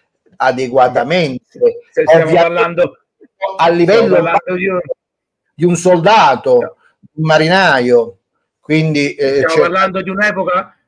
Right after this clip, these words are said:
Speaker 2: stiamo parlando di un'epoca in cui i bisogni primari erano quelli basilari, terziari e secondari erano
Speaker 1: Sì,
Speaker 2: veramente
Speaker 1: certo.
Speaker 2: fluttua-, flu-, flu-, cioè erano veramente, mo, mo ce l'ho, secondari e terziari. Quindi dobbiamo calarci nell'epoca, se no altrimenti non. Ma poi ci fu anche una grandissima pol-,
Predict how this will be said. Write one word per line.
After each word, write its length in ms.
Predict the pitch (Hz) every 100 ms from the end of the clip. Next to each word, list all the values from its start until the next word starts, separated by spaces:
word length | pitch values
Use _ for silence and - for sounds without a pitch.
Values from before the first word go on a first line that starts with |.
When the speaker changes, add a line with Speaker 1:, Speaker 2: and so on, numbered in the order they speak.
| _
Speaker 2:
stiamo 240 | _ 170 180
parlando 280 | 185 190 185
di 60 |
un'epoca 380 | 190 220 185 160
in 100 | 156
cui 160 | 165 165
i 40 |
bisogni 420 | 156 165 180 175
primari 520 | 151 175 190 180 147
erano 180 | 143 143
quelli 240 | 156 151 147
basilari, 560 | 143 127 156 160 135
terziari 420 | 131 131 - 156 143
e 40 |
secondari 600 | 151 143 143 165 147 120 - - _
erano 240 | 139 147
Speaker 1:
Sì, 60 | 143
Speaker 2:
veramente 300 | 147 160 156 156 160
Speaker 1:
certo. 0 |
Speaker 2:
fluttua-, 480 | 131 120 147 143 -
flu-, 180 | 165 170
flu-, 200 | 165 147 _ _ _ 151
cioè 160 | -
erano 200 | 151 160
veramente, 960 | 160 156 175 165 - 165 156 151 143 151 -
mo, 160 | 165 165
mo 140 | 160
ce 100 | 135
l'ho, 160 | 156 135
secondari 460 | 131 143 147 151 151
e 80 |
terziari. 540 | 147 135 - 156 139 - _ _ _ _
Quindi 380 | 160 151 147 147
dobbiamo 440 | - 196 143 175 170
calarci 420 | 175 175 - 175
nell'epoca, 500 | 165 185 156 135 135
se 100 | 147
no 100 | 160
altrimenti 500 | 143 151 160 147 135
non. 480 | 135 139 135 131 123 _ _ _ _
Ma 100 | 143
poi 180 | 156 226
ci 120 | 170
fu 100 | 156
anche 220 | 196 190
una 100 | 190
grandissima 560 | 180 185 180 - 180 175
pol-, 200 | 180